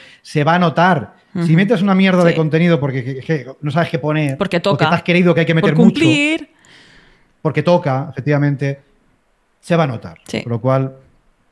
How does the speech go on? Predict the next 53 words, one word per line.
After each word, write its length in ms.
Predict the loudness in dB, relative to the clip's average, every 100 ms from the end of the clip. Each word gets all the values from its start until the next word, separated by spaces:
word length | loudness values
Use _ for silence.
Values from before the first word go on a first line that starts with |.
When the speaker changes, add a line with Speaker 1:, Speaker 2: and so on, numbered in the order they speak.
| _ -4
Speaker 1:
que 80 | -2
nos 100 | 0
cargamos 480 | 0 2 2 2
otro 240 | 0 2 2
mito, 340 | 2 0 -2
patada 540 | 0 0 0 2 4 4
al 100 | 2
mito 380 | 0 0 -2 -4 -14 _ _
de 120 | -10
que 60 | -8
efectivamente 760 | -6 -6 -4 -2 -2 -2 -4 -6 -10 _
no 420 | -2 2 4 4 2
hay 140 | 0
que 220 | -4 -8
crear 320 | -6 -6 -6
por 180 | -8 -10
crear, 320 | -6 -4 -2
ni 140 | -2 -2
mucho 280 | -2 -4 -4
menos 280 | -2 -4
pa' 180 | -4 -6
que 80 | -4
Speaker 2:
Ujú. 60 | -6
Speaker 1:
haya 140 | -10
algo. 160 | -14 -16
Esto 160 | -8
no 40 | -8
tiene 160 | -8 -12
sentido. 300 | -16 -20 _ -20 -20 -12
Speaker 2:
Y 80 | -4
nos 120 | -2
vamos 260 | 0 0 0
ya 100 | 0
a 20 |
este 220 | 0 0
último 380 | 0 0 0 0
mito 320 | 0 0 -2
también, 400 | 0 -2 0 -2
que 120 | -2 -2
es 120 | 0
el 160 | 0
de 220 | 0 0 -2
preguntar 1040 | -4 -2 -2 0 0 0 0 2 0 -2
a 200 | 0 0
tus 160 | 0 -2
suscriptores 840 | -4 -2 -2 0 0 2 0 0
y 20 |
hacer 260 | 0 0 -4
todo 600 | -4 0 2 2 0 -2 -2
lo 340 | 0 0 -2
que 80 | -4
te 140 | 0 0
dicen. 460 | 0 0 -4 -6